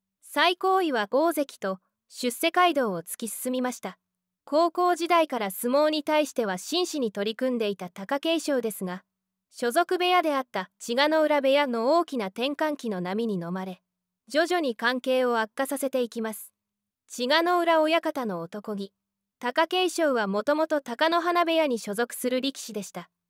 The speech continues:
親方である貴乃花の引退に伴い、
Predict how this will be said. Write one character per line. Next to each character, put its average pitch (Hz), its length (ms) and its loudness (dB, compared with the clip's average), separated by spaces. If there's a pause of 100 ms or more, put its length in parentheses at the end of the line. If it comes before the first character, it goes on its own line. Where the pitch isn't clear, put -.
(200)
親 277 260 4
方 359 240 2
で 269 140 0
あ 233 80 -2
る 202 200 -4
貴 247 260 -2
乃 330 120 2
花 320 240 0
の 185 120 -2
引 214 200 -4
退 254 200 -2
に 254 140 -4
伴 220 400 -4
い、 202 100 -12